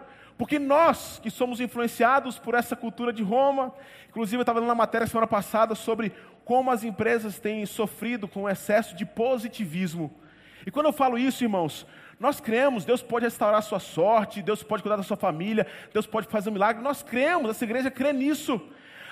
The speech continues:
Mas a nossa fé hoje, ela está fundamentada naquilo que nós podemos resolver agora.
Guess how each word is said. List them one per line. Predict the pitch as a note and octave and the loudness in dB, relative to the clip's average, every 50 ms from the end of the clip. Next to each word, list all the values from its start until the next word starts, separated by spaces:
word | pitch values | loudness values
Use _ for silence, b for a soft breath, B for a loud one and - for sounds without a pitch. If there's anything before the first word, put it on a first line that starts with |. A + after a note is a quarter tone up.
| B | B
Mas | B B3+ B3 C#4 | B 2 4 4
a | |
nossa | D4+ D#4+ - D#4+ C#4+ | 4 4 4 2 0
fé | - - C4+ B3+ | 2 4 4 6
hoje, | B3+ C#4 D#4 D#4 C#4+ G#3+ A#3+ | 6 8 8 6 6 4 0
ela | A#3 A#3+ | 0 0
está | A#3 - B3+ | 0 0 -2
fundamentada | A#3+ - B3+ B3 A#3+ A#3 A#3 A3+ G#3+ - - B3 C4+ C#4 C#4 B3+ G#3+ F#3 B B B B B | -2 -2 -2 0 0 0 0 0 -2 2 4 4 6 6 4 4 2 0 B B B B B
naquilo | - A#3 - - C#4 C#4+ C#4 | -2 -2 -2 -2 -4 -4 -2
que | C#4+ C4 | -4 -2
nós | A#3+ B3+ C#4 C4+ - | 0 0 0 0 0
podemos | - B3+ A#3+ F#3+ A3 A3 A3+ A#3+ A#3+ G#3+ | 0 -2 0 2 2 0 0 0 -2 0
resolver | G#3 A3 F#3+ A3+ A3+ G3+ D#3 E3+ F#3 G3 G#3+ A#3 A3+ - - - - - - | 0 0 2 2 0 0 0 0 0 0 0 -2 -2 -6 -18 -20 -20 -18 -8
agora. | - - A#3+ F#3 G#3 A3+ B3 C4 C4+ B3+ F#3 - | -2 -2 -2 2 4 6 8 8 8 6 4 0